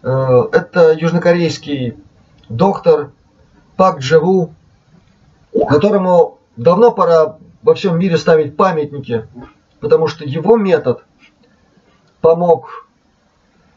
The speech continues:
со здоровьем огромному количеству людей и продолжает помогать. Несмотря на то, что метод замалчивали и при его жизни,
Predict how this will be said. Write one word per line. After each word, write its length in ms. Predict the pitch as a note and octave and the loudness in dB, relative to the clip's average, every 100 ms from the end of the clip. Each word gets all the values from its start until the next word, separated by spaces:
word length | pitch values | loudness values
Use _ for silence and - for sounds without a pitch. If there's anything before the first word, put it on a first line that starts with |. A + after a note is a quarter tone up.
| _ _ _ - | _ _ _ -6
со 160 | F3+ | -2
здоровьем 920 | B2+ E3+ F3+ G3 D#3+ D#3 C#3 B2 A2+ _ - | 2 2 2 -2 2 2 2 -2 -4 _ -4
огромному 760 | - D#3 E3+ F#3+ G#3 F3+ D#3+ | -2 -2 -4 0 0 -2 -2
количеству 520 | - D#3 D#3 C#3+ - | 0 0 -2 -12 -12
людей 320 | D3+ - F#3+ - | -10 0 2 2
и 60 | |
продолжает 880 | F3+ E3 E3 D3 B2+ F3 F#3 F3+ - | 0 2 2 0 0 2 2 0 -2
помогать. 600 | E3 D#3 C#3+ C#3+ A2+ - _ _ _ _ _ | -2 -2 0 0 0 -8 _ _ _ _ _
Несмотря 540 | E3 G#3 F#3+ F#3 F#3 | 0 0 2 2 2
на 120 | E3 D#3 | 2 0
то, 220 | E3+ C3 | 0 0
что 480 | - D3+ C#3 A#2+ - _ _ | -2 0 0 0 -6 _ _
метод 480 | C#3+ F#3 F3 D#3+ - - - - - | 0 2 2 0 -2 -20 -20 -20 -8
замалчивали 760 | A#2 F3 F#3+ F3+ - E3 D3+ | -2 2 2 0 -2 -4 -4
и 140 | D3 G3 | -4 0
при 140 | G3 | 2
его 180 | G3 F#3 | 2 2
жизни, 540 | E3 F#3 D3+ D#3 D3 | 0 -4 -4 -2 -4